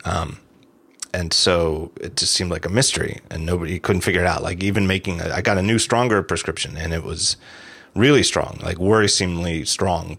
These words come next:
because it had gotten so much worse since July. Um, and turns out, uh, I had a cataract,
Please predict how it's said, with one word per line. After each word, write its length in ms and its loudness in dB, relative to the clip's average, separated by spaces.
because 320 -6
it 180 -8
had 180 -6
gotten 280 -2
so 100 0
much 180 0
worse 220 0
since 220 -6
July. 320 -4
Um, 380 2
and 300 2
turns 220 6
out, 320 2
uh, 340 2
I 40 -4
had 100 0
a 60 -6
cataract, 500 -6